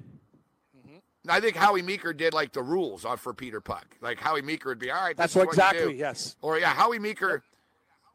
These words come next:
Speaker 1: Yeah, and remember also Howie Meeker had, like, the, uh, yeah, the skills and tips, right? "Hi, I'm Howie Meeker,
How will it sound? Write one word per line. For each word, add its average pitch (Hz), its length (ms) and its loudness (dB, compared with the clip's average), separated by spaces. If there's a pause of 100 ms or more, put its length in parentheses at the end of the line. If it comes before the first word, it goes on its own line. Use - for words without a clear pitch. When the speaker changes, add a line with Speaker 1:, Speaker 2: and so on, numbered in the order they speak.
(200)
Speaker 1:
Yeah, 160 200 0
and 139 80 0
remember 185 260 2
also 180 320 2
Howie 156 300 2
Meeker 147 360 -6
had, 135 240 0
like, 127 240 -4
the, 123 300 -6
uh, 107 320 -4
yeah, 120 180 -2
the 110 100 -8
skills 151 400 -2
and 113 140 -12
tips, - 320 -6
right? 120 240 -4
"Hi, 151 260 0
I'm 160 80 -4
Howie 151 300 0
Meeker, 135 480 -10